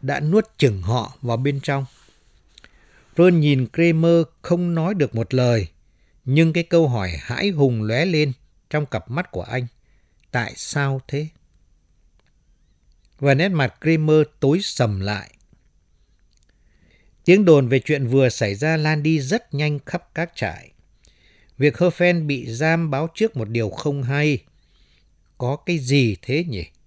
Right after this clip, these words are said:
Các anh em tù nhân đưa cái tin đáng lo ngại ấy về các nhà khối. Một người chạy thư đưa tin ấy về căn nhà trại làm ống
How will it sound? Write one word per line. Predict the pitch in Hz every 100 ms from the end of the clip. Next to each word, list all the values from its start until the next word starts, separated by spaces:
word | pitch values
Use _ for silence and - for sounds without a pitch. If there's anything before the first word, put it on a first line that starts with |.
| _ _ _ _ _ _ _ _ _ _ _ -
Các | 165
anh | - 147 135
em | 131
tù | - 113
nhân | 117 147 147
đưa | 151 151
cái | 160
tin | 156 156 151 143
đáng | 135 139 175
lo | 156
ngại | 147 120 110
ấy | 147 151 208
về | 143 117
các | - 165 -
nhà | 113 101
khối. | - 131 143 190 226 _ _ _ _ - - -
Một | 147
người | 139 139 131
chạy | - 117
thư | - 170 180
đưa | 170 170
tin | 170 160 160
ấy | 170
về | 180 135
căn | 113 143 135
nhà | 127 107
trại | - 120 104 151
làm | 117 98
ống | - 127